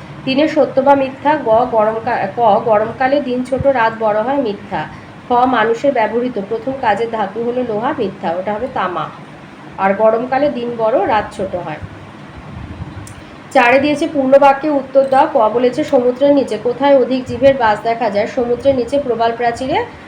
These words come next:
অধিক জীবের বাস দেখা যায়। খ দিয়েছে, "চাঁদ পৃথিবীর চারিদিকে কোন দিক থেকে কোন দিকে ঘুরছে?" চাঁদ পৃথিবীর চারিদিকে পশ্চিম থেকে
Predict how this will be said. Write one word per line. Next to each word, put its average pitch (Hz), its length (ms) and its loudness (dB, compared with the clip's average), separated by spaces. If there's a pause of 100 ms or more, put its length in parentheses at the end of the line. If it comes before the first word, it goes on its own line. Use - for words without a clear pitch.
(180)
অধিক 254 320 2
জীবের 247 280 -4
বাস 214 280 2
দেখা 196 280 -4
যায়। 165 200 -6 (420)
খ 262 160 6
দিয়েছে, 285 320 0
"চাঁদ 247 300 0
পৃথিবীর 277 360 -4
চারিদিকে 220 600 -2
কোন 240 180 0
দিক 254 200 -8
থেকে 285 180 -2
কোন 269 220 2
দিকে 262 240 0
ঘুরছে?" 269 420 -6
চাঁদ 226 320 -2
পৃথিবীর 254 380 -6
চারিদিকে 233 560 -4
পশ্চিম 233 440 -6
থেকে 262 180 -4